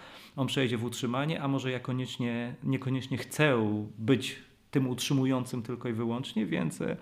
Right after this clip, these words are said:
więc my siebie staramy spozycjonować właśnie jako takiego agenta. Ja wiem, że często to się też kojarzy z tym takim outsourcingiem, tak, o którym my bardzo często słyszymy, tak, czyli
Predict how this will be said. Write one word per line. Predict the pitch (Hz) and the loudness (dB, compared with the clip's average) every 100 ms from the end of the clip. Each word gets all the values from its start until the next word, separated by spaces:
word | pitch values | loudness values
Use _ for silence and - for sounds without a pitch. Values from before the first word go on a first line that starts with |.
| - - - - - - | -12 -20 -20 -20 -20 -4
więc | 143 143 | -2 2
my | 160 165 175 | 4 4 2
siebie | 180 156 | 2 0
staramy | 156 151 147 147 143 139 139 139 - - | 0 2 2 2 0 -2 -4 -6 -14 -14
spozycjonować | - - 147 135 - 131 135 131 110 | -14 0 2 2 -2 -2 0 -2 -2
właśnie | 113 123 - 127 127 123 123 - - - - | -2 -2 -2 -2 0 -2 -4 -10 -20 -18 0
jako | 131 131 | 0 2
takiego | - 127 107 110 | -2 -2 0 0
agenta. | 104 98 - - - _ _ _ _ _ _ _ | 0 -2 -6 -12 -18 _ _ _ _ _ _ _
Ja | 127 | -4
wiem, | 120 165 | 2 2
że | 147 143 | 2 0
często | - 156 156 | 0 0 0
to | 143 | -2
się | 139 | -2
też | 139 | -4
kojarzy | - 131 131 | -4 -2 -2
z | 135 | -4
tym | 139 | -4
takim | 123 - 127 | -4 -2 0
outsourcingiem, | 120 120 127 120 180 127 101 | 0 0 -2 0 0 0 0
tak, | 107 117 - | -2 -6 -8
o | |
którym | 113 127 110 | -8 -2 2
my | 117 | 2
bardzo | 110 107 110 | 0 -2 -4
często | 117 110 110 | -4 -6 -8
słyszymy, | - 113 156 117 | -8 -2 0 0
tak, | 98 104 110 | -2 -4 -4
czyli | - - | -8 -14